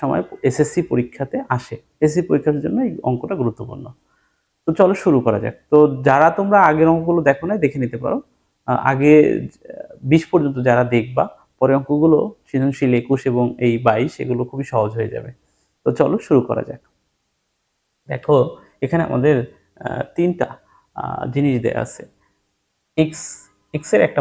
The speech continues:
মান দেয়া আছে, দেখো এক্স, এই যে দেখো এক্স equals to দেয়া আছে,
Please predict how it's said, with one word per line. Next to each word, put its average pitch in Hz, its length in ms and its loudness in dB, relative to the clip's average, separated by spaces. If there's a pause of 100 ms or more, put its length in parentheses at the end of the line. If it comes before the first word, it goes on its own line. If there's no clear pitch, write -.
মান 110 200 -2
দেয়া 117 180 2
আছে, - 180 -18
দেখো 135 180 -8 (580)
এক্স, 143 180 -8 (160)
এই 123 100 -2
যে 131 140 -10
দেখো 131 140 -4 (100)
এক্স - 200 -8
equals 165 280 0
to 170 120 -10
দেয়া 147 200 2
আছে, 202 160 -6